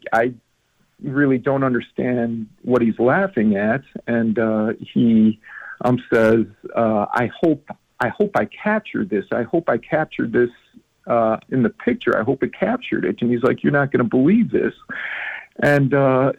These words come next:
we look at the picture, and there's that horn of light. Um, and it lasted, uh, he said, for about a minute or two,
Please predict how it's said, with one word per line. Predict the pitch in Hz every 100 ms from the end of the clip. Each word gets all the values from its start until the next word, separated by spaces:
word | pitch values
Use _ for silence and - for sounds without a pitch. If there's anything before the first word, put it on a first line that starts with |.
| _
we | 127 139 143
look | 135 143 151
at | 143
the | -
picture, | - - 254 254 - 113 135 151
and | - 127 127 127
there's | 143 139 113
that | 135 131 - _ -
horn | - - 190 190 147
of | 120 120
light. | 131 180 139 135 - - - - - _ -
Um, | 135 135 131 127 123 -
and | 135
it | 127 127
lasted, | 127 135 135 139 135 120
uh, | 131 127 127
he | 117 131 127
said, | 127 131
for | -
about | 123 127 117
a |
minute | 113 147 180 123
or | 113
two, | - 117 113 151